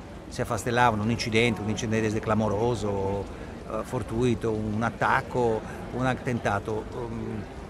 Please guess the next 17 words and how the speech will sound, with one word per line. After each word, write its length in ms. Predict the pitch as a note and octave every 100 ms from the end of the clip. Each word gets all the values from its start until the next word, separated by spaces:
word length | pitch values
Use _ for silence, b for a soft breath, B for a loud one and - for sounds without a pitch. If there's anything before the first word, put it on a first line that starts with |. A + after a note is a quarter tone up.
| - - - -
al 120 | B2+
momento 300 | C3 D3+ C#3
del 120 | B2
secondo 340 | C#3 B2+ B2+
impatto, 540 | D3+ B2+ G2+ E2+ A#2 G2+ B B B -
a 60 | A2
quel 140 | C3+
punto 260 | B2+ A#2 A#2+
lì 100 | A#2
fu 200 | - A#2
chiaro 380 | C3 A2 G#2+ -
che 100 | B2
non 240 | B2 C#3
si 160 | - A#2
trattava 460 | A#2 - B2 A2+
di, 100 | A2
non 140 | G#2+